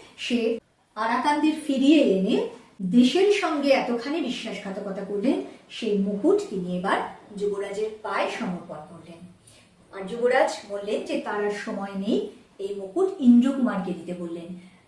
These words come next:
যুবরাজ এই শেষ সময়ও দুই ভাইয়ের মধ্যে মিলন ঘটাতে চাইছেন। আর রাজধর দাদার এই আদেশ মাথায় নিয়ে ইন্দ্রকুমারকে সেই মুকুট দিতে চান।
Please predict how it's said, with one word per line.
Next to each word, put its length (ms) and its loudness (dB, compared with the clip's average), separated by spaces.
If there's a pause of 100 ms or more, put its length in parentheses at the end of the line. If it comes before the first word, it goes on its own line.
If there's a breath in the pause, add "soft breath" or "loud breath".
যুবরাজ 680 8
এই 80 -2
শেষ 400 -2
সময়ও 520 4
দুই 180 -6
ভাইয়ের 560 -6
মধ্যে 500 -6 (200)
মিলন 560 0
ঘটাতে 340 -8
চাইছেন। 400 -10 (640 soft breath)
আর 240 -2
রাজধর 580 2 (340)
দাদার 420 0
এই 120 4
আদেশ 360 0
মাথায় 320 -2
নিয়ে 400 0 (200)
ইন্দ্রকুমারকে 880 2
সেই 200 -2
মুকুট 440 -4
দিতে 320 -8
চান। 320 -16